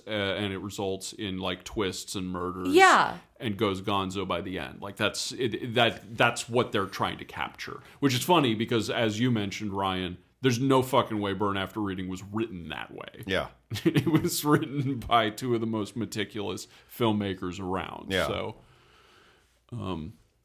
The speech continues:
Speaker 1: but it does do a good job of capturing the zaniness of it in a way le-, probably much less effort,
Speaker 3: Yeah.
Speaker 1: um, than getting John Malkovich on the phone.
Speaker 2: <laughs>
Speaker 1: But, uh, although he's probably good at Fiasco, I could imagine him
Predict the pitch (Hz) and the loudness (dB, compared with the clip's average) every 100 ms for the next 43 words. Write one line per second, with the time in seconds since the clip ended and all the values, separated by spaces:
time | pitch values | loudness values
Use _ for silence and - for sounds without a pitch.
0 | _ - 143 202 220 220 233 214 185 156 | _ 2 4 6 4 4 2 2 2 4
1 | 160 151 131 139 135 - 135 123 117 120 | 4 4 2 2 2 2 -2 0 0 0
2 | 117 92 82 80 98 98 90 87 - _ | -2 -2 -4 -6 -6 -6 -6 -8 -12 _
3 | - 95 95 95 92 90 98 95 95 - | -8 -6 -4 -4 -2 0 0 0 -2 -2
4 | - - 156 110 98 110 123 117 - - | 0 2 2 -2 -4 0 2 2 -4 -6
5 | - - - - - - 80 67 101 104 | -10 -12 -14 -16 -16 -8 -6 -6 -8 -12
6 | 107 _ - - 113 104 110 95 95 92 | -16 _ -20 -16 -16 -12 -8 -6 -6 -6
7 | 90 85 87 98 92 - 92 90 - 90 | -4 -4 -6 -8 -10 -8 -10 -12 -12 -12
8 | 101 104 262 254 139 98 98 - _ _ | -2 2 4 2 -2 -8 -12 -18 _ _
9 | _ _ _ _ _ 156 147 147 143 127 | _ _ _ _ _ 4 6 6 2 0
10 | 92 82 90 87 - - - - - - | 0 -2 -8 -10 -10 -10 -10 -8 -8 -8
11 | - 50 - - 101 - 107 | -10 -16 -18 -18 -16 -16 -18